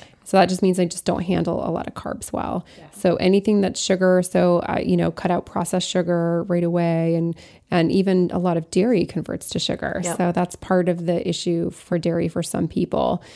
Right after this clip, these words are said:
Speaker 1: is that. So now I eat a, a very low carb diet, and that's what works best for me.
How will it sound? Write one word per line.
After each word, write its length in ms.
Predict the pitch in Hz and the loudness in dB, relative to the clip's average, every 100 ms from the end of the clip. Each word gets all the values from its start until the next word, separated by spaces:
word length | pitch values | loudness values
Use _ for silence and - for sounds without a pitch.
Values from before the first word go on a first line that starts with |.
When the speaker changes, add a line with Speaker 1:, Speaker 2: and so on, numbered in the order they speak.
| - - | -20 -14
Speaker 1:
is 240 | - 180 170 | 0 2 2
that. 340 | 147 170 - | -2 -4 -4
So 320 | - 180 175 - - - - | 2 4 2 -2 -18 -12 0
now 360 | 190 196 214 - | 4 6 4 4
I 160 | 190 | 4
eat 240 | 190 185 185 | 6 6 6
a, 300 | 175 170 - | 4 4 2
a 80 | 175 | 0
very 320 | 175 180 175 | 2 4 4
low 500 | 170 - 170 170 170 | 0 -2 -2 0 0
carb 300 | 165 175 180 | -2 -4 -2
diet, 240 | 170 175 | 0 2
and 120 | 180 190 | 4 4
that's 220 | 202 - | 2 -2
what 200 | 196 - | -6 -4
works 280 | 180 170 - | -6 -4 -4
best 340 | - - - | -6 -6 -8
for 160 | - 180 | -4 -2
me. 520 | 165 - 180 262 339 | 0 2 4 4 2